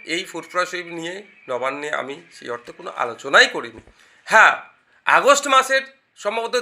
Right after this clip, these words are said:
চার পাঁচ তারিখে অ্যাসেম্বলিতে আপনারা জানেন মাননীয় মুখ্যমন্ত্রী মহাশয়া আমাকে ডেকেছিলেন, আমি গিয়েছিলাম। সেই সময় ফুরফুরা শরীফ উন্নয়ন পরিষদ, ফুরফুরা শরীফের এই যে বরাদ্দ টাকা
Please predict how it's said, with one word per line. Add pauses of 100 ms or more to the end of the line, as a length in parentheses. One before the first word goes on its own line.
(100)
চার
পাঁচ (100)
তারিখে (640)
অ্যাসেম্বলিতে
আপনারা
জানেন (280)
মাননীয়
মুখ্যমন্ত্রী
মহাশয়া (300)
আমাকে
ডেকেছিলেন, (560)
আমি
গিয়েছিলাম। (520)
সেই
সময় (100)
ফুরফুরা
শরীফ
উন্নয়ন
পরিষদ, (500)
ফুরফুরা
শরীফের
এই
যে
বরাদ্দ
টাকা